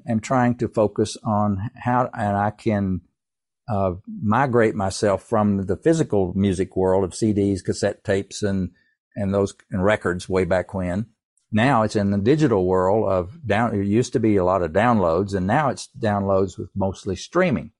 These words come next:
People want to, you know, go on their iHeartRadio or Spotify or Pandora, all these places to hear music just on the fly. So I've worked really hard to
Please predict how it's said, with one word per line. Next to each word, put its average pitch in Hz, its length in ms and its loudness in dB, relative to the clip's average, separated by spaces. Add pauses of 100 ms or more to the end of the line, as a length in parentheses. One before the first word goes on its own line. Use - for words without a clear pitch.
People 104 360 -2
want 104 220 -6
to, 104 80 -2
you 95 120 0 (420)
know, 98 120 -4
go 101 280 0
on 101 240 0
their 95 380 0
iHeartRadio 98 840 0
or 101 260 0
Spotify 101 760 0
or 80 180 -6 (520)
Pandora, 104 500 2
all 135 160 6
these 143 200 2
places 107 480 -4
to 110 240 0
hear 123 640 2
music 117 460 0 (240)
just 120 260 -2 (140)
on 110 180 2
the 113 80 2
fly. - 360 -2 (540)
So 110 340 -2 (100)
I've 95 160 -6
worked 101 240 -2
really 107 180 2
hard 120 480 2
to 98 300 0